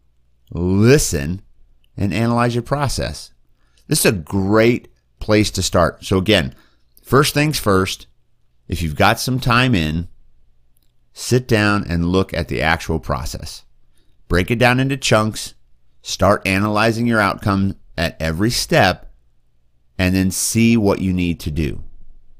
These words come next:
And then, of course, you know, you can go on. If it's the interview, then, you know, you, you do all these types of things. So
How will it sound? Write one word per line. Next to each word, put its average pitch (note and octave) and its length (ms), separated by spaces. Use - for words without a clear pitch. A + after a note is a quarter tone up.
And F2+ 140
then, F2+ 80
of E2+ 100
course, F2+ 300
you F2 80
know, E2 80
you F2 120
can F2+ 140
go E2+ 140
on. E2 260
If E2+ 140
it's - 180
the F2 160
interview, E2+ 420
then, E2 200
you E2 100
know, D#2 140
you, D#2 180
you F2+ 80
do F#2 180
all F2 80
these E2+ 160
types E2+ 240
of E2 80
things. E2 260
So F#2 240